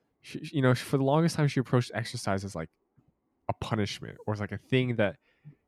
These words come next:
she had to do because of who she was or because of the th-, things she's done in the past or hasn't done in the past. You know, so, like, whenever a friend would recommend, like, "Hey, you wanna go exercise with me?" Or, like, "Go on a run." It's like, "Yo, are you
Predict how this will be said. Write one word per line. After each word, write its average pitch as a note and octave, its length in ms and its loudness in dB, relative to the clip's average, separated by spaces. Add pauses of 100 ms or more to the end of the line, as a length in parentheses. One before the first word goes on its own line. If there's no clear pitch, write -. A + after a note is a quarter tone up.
(500)
she G#2+ 760 0
had G#2+ 300 -2
to - 100 -18
do G#2 180 4
because G2+ 440 0
of F#2+ 120 0
who G2+ 140 -6
she - 160 -10
was - 500 -14 (520)
or A#2 80 0
because - 320 -2
of - 60 -20
the G#2 60 -12
th-, - 280 -16
things G2+ 200 -2
she's - 200 -8
done F2 140 -4
in F2 80 -8
the D2 80 -12
past - 420 -16 (500)
or A2 140 4
hasn't G2 320 4
done E2+ 140 -6
in D#2+ 100 -10
the B1+ 80 -14
past. - 420 -14 (760)
You A#2+ 80 -4
know, G2 80 0
so, A2 140 4
like, G#2+ 180 4
whenever A2+ 260 6
a G2+ 60 4
friend G#2+ 220 4
would F#2+ 120 0
recommend, G#2+ 360 0
like, A2 200 -4 (280)
"Hey, F#3 100 -2
you E3+ 60 4
wanna D#3+ 100 4
go E3 140 4
exercise A#2 400 0
with F#2 120 -4
me?" F#2 60 -6
Or, G2 180 0
like, G#2+ 140 -6
"Go B2+ 160 4
on C3 100 4
a B2 40 0
run." B2+ 400 0
It's A2+ 100 -6
like, F#2+ 220 -4
"Yo, B2+ 160 2
are F2 120 0
you A#2 200 0